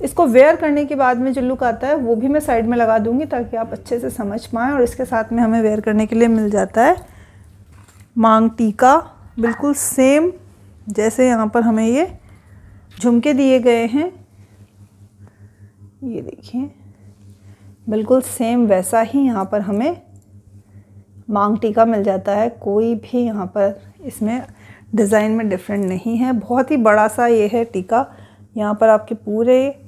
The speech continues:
सिर को यहाँ पे ये कवर कर लेगा। देखिए,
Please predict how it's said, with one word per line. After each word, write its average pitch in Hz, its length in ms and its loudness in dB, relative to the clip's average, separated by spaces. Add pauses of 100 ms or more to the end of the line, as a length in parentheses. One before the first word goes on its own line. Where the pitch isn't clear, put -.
(1400)
सिर 226 280 4
को 254 140 2
यहाँ 208 240 0
पे 208 140 -6
ये 220 140 -2
कवर 196 300 -2
कर 202 200 -4
लेगा। 196 320 -2
देखिए, 175 460 -8